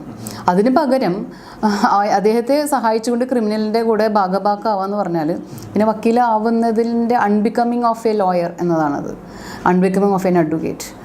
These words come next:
Speaker 2: അതിന് വേണ്ടിയിട്ട് സമരം ചെയ്യുന്നതിനൊപ്പം എനിക്ക് നിൽക്കാൻ സാധിക്കില്ല.
Speaker 1: ഇപ്പോ മറ്റേ ഇരയായ നടിക്ക് വേണ്ടിയിട്ട് പിന്നെ സർക്കാർ വക്ക-, അഭിഭാഷകൻ മാത്രമേ ഉള്ളൂ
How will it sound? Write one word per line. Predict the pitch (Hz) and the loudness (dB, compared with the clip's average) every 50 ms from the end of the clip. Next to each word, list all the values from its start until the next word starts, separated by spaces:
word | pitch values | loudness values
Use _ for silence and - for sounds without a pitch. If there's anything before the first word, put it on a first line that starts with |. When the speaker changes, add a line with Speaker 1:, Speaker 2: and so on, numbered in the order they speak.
| - - - - | -18 -6 -2 0
Speaker 2:
അതിന് | 185 190 180 220 277 | 0 2 2 2 4
വേണ്ടിയിട്ട് | 320 320 302 277 254 262 254 254 247 240 233 - - - - - | 4 4 4 4 4 2 2 2 0 0 0 -2 -4 -6 -6 -2
സമരം | 190 214 202 196 190 190 190 185 | 0 0 0 2 0 0 0 0
ചെയ്യുന്നതിനൊപ്പം | 202 190 180 175 175 175 175 180 175 | 2 2 2 2 2 2 2 2 0
എനിക്ക് | 165 156 170 165 | 2 2 2 2
നിൽക്കാൻ | 165 160 160 160 | 2 2 0 -2
സാധിക്കില്ല. | - 180 - - - - - - - - - - - - - - - - - - - - - - | -2 -2 -4 -4 -4 -6 -6 -8 -8 -8 -10 -12 -14 -14 -16 -16 -16 -16 -16 -16 -16 -16 -16 -12
Speaker 1:
ഇപ്പോ | - - 180 151 143 147 147 - - 143 | -6 -2 0 0 0 0 -2 -4 -6 -6
മറ്റേ | 147 147 143 135 135 131 131 131 123 - - | -4 -4 -4 -4 -2 -2 -4 -4 -6 -4 -2
ഇരയായ | - 185 190 196 190 190 190 180 | 0 2 2 2 2 0 0 0
നടിക്ക് | 160 143 - 147 151 156 | 0 0 -2 -2 -2 0
വേണ്ടിയിട്ട് | 147 143 143 139 139 139 - - 131 127 127 - - - - - - - - - - - - - - - - - - - - - - 147 151 147 147 | 0 0 2 2 0 0 -2 -2 -4 -4 -4 -6 -8 -12 -14 -14 -14 -16 -16 -14 -14 -14 -14 -14 -14 -14 -14 -14 -14 -16 -16 -14 -14 -12 -8 -6 -2
പിന്നെ | 143 139 135 135 135 131 131 131 - - - - - - - - - - - - - - - | 0 0 2 2 0 0 -2 -4 -6 -10 -12 -14 -14 -16 -16 -16 -16 -16 -16 -16 -10 -6 -4
സർക്കാർ | 175 170 - 208 202 190 | -4 -2 0 0 2 2
വക്ക-, | - - - - | 0 0 0 -2
അഭിഭാഷകൻ | 151 139 156 156 147 135 - 160 143 135 | -2 0 0 0 0 0 0 0 0 0
മാത്രമേ | 131 127 - 131 123 123 117 | 0 -2 -2 -4 -4 -4 -4
ഉള്ളൂ | 107 101 104 - 107 | -6 -8 -8 -10 -12